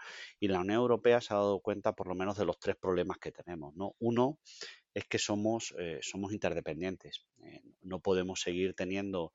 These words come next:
un modelo de globalización en que dependemos de la producción que llegue de China, de las cadenas logísticas del sudeste asiático o del control del Mediterráneo que tiene Turquía,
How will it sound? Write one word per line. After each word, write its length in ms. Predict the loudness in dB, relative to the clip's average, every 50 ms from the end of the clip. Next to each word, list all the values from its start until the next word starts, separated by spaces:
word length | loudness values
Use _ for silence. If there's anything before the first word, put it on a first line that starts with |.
| -12 -16 -16 -16 -18 -20 _ _
un 180 | -12 -10 -4 0
modelo 440 | 4 6 10 10 10 10 10 10
de 100 | 10 10
globalización 880 | 8 8 8 6 6 6 4 0 -4 -6 -2 2 2 2 2 2 -2 -6 _ -16
en 120 | -16 -14 -10
que 100 | -6 -6
dependemos 640 | -6 -6 -6 -6 -6 -4 -4 -4 -4 -6 -6 -8 -12 -10
de 100 | -8 -4
la 100 | -4 -4
producción 520 | -2 -2 -2 -2 -2 -4 -4 -4 -4 -4 -4
que 120 | -4 -4
llegue 240 | -2 0 0 0 0
de 180 | 0 0 -2
China, 480 | -4 -6 -4 -4 -2 -2 -2 -4 -6 -8 -10 -18 -20 -20 -16 _
de 100 | -4 -2
las 140 | -2 -2 -2
cadenas 400 | -2 -2 0 0 2 2 0 0
logísticas 680 | 0 -2 -2 -4 -8 -8 -6 -8 -6 -4 -2 -2 -2
del 160 | -2 -4 -6 -6
sudeste 360 | -4 -4 -4 -4 -4 -4 -4
asiático 640 | -2 2 4 4 4 2 -2 -10 -8 -10 -10 -12 _ -14 -16 -16 -16 -16 -14 _
o 140 | -4 -2 0
del 320 | 2 2 0 0 -2 -6
control 500 | -6 -6 -6 -4 0 4 4 6 6 4
del 200 | 4 2 0 0
Mediterráneo 540 | 0 -4 -4 -4 -2 0 0 0 0 0 -4
que 80 | -8 -8
tiene 180 | -8 -8 -4
Turquía, 480 | -4 -4 0 4 8 10 10 10 10 8